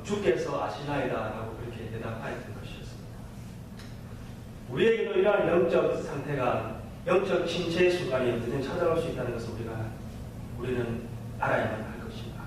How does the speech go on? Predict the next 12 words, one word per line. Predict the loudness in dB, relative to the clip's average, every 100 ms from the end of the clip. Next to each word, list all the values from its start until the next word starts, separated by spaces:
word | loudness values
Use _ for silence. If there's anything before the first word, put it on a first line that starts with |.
| -8
할 | -8 -6
것입니다. | -6 -6 -8 -8 -10 -10 -10 -10 -10 -10 -8 -10 -8 -8 -8 -8 -8 -8 -2
우리의 | 4 4 6
가족들의 | 4 4 4 4 4
사실은 | 0 0 0 0
문제들이 | 0 -2 -2 -2 -4 -6 -8 -10 -10 -10
많이 | -8 -4
일어나고요. | -2 0 -2 -2 -6 -8 -8 -8 -4
또 | -2 -2 -4 -8 -8 -10 -4
우리의 | 0 4 4 4 -2 -6 -8 -6
경제적인 | -2 4 4 4 0
문제들, | -4 -6